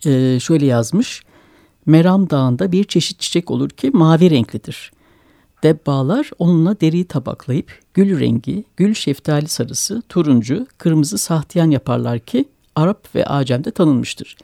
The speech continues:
E, bu çiçeğin ne olduğu, e, kesin olarak bilinmiyor bugün.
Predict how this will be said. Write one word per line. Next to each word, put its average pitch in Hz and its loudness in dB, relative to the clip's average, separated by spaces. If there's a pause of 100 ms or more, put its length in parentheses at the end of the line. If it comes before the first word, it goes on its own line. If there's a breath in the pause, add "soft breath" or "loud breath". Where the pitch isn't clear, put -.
(760 loud breath)
E, 214 0
bu 277 2
çiçeğin 156 -2
ne 214 4
olduğu, 113 -2 (340)
e, - -8
kesin - -6
olarak 135 -6
bilinmiyor 127 -2 (140)
bugün. 139 -4